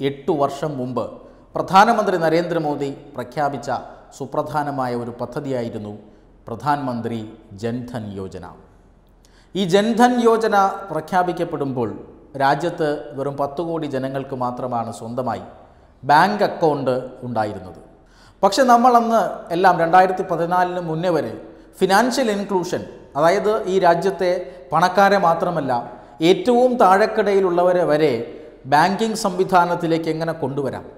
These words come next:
അവർക്ക് സാമ്പത്തിക സ്വാശ്രയത്വം എങ്ങനെ നേടിക്കൊടുക്കാം, അവരുടെ ചെറിയ ചെറിയ സമ്പാദ്യങ്ങൾ എങ്ങനെ വളർത്തി വലുതാക്കാം,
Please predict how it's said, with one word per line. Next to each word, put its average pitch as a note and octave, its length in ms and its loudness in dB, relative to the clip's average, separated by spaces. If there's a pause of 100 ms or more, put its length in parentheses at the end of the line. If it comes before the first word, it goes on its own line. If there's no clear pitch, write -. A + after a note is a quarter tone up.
(800)
അവർക്ക് A#3+ 440 8
സാമ്പത്തിക A3+ 680 4
സ്വാശ്രയത്വം G#3+ 840 4
എങ്ങനെ F#3 200 -2
നേടിക്കൊടുക്കാം, E3 680 -2 (240)
അവരുടെ A3 340 10
ചെറിയ A3 360 6
ചെറിയ A3 320 6
സമ്പാദ്യങ്ങൾ G3 840 4
എങ്ങനെ E3 720 -2
വളർത്തി D3+ 340 0
വലുതാക്കാം, C#3 680 -2